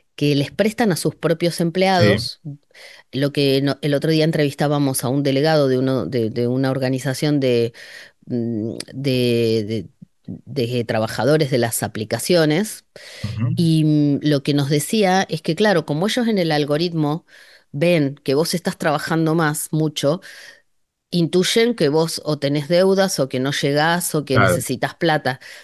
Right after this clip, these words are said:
Speaker 1: y te prestan, pero después la tenés que devolver y a tasas usureras. Es un tema, em,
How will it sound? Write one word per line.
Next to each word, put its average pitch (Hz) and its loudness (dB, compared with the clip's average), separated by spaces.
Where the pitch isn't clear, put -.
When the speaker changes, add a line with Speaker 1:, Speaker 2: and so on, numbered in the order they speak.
Speaker 1:
y 185 -2
te 185 2
prestan, 143 -2
pero 120 -2
después 269 -2
la 320 -2
tenés 151 -2
que 170 0
devolver 131 0
y 147 0
a 117 -4
tasas 190 -4
usureras. 143 -2
Es - 2
un 190 0
tema, 143 0
em, 123 -4